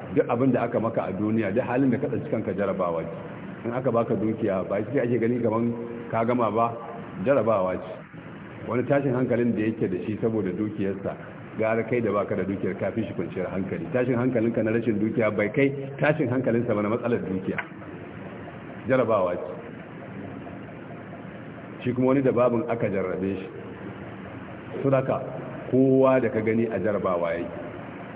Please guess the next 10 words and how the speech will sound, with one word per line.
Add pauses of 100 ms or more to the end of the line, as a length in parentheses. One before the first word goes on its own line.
(120)
Kuma
babu
arne
ba
musulmi. (440)
Kawai
sai
dai
abu
ɗaya,